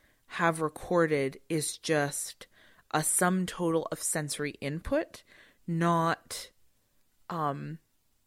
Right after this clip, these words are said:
the meaning of the event in any way. So that when you are in somebody else's memory,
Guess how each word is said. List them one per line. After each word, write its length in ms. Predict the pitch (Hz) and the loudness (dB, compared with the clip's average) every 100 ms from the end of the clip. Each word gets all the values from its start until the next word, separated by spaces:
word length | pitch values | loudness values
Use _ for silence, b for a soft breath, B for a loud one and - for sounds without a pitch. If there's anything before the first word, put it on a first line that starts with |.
| - | -10
the 180 | 170 165 | -2 0
meaning 440 | 156 175 175 175 | 2 2 2 2
of 120 | 156 147 | 0 -2
the 100 | 139 | -4
event 400 | 120 - - - | -4 -10 -14 -14
in 140 | - 156 | -6 -4
any 180 | 139 135 | -4 -4
way. 260 | 107 190 - B B | -8 -10 -14 B B
So 180 | B 202 | B 4
that 160 | 190 - | 6 6
when 180 | 175 170 | 4 2
you 220 | 175 226 | 6 8
are 120 | 226 - | 8 6
in 180 | 202 190 | 2 2
somebody 300 | 185 180 170 | 0 0 2
else's 340 | 156 165 - | 0 -2 -2
memory, 480 | 160 160 151 139 | -2 0 0 -2